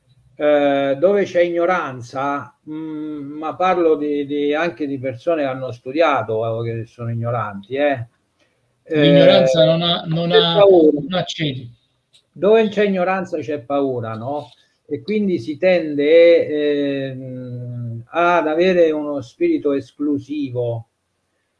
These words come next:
Speaker 2: Ma,
Speaker 1: Eh,
Speaker 2: ma que-, ma, ma, ma, ma questo è frutto del giacobinismo, è il frutto della
Speaker 1: eh.
Speaker 2: borghesia, eh, che tende a isolarsi, a
Speaker 1: Eh,
Speaker 2: esclu-,
Speaker 1: esatto.
Speaker 2: escludere.
Speaker 1: Ah,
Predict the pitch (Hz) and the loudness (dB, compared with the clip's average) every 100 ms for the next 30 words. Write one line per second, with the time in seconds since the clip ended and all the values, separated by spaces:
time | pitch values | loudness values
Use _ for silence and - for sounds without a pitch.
0 | _ _ - - - - - - - - | _ _ -4 0 6 6 6 4 0 -2
1 | 170 208 196 - 170 165 214 190 - 190 | -2 -2 -4 -2 -2 0 -2 -2 -6 -6
2 | 190 180 165 175 165 165 185 156 120 139 | 0 0 2 -2 -2 -2 -2 -2 -6 -6
3 | 139 131 - 165 165 165 165 151 165 151 | -6 -8 -10 -12 -6 0 2 2 0 0
4 | 143 190 147 127 139 143 135 165 156 151 | 0 0 -2 -4 -6 -8 -4 -2 0 0
5 | 139 147 147 123 - - 135 139 175 170 | 0 0 0 -4 -10 -12 -10 2 6 6
6 | 160 123 147 147 - 151 156 160 | 4 0 -4 -6 -8 -2 0 0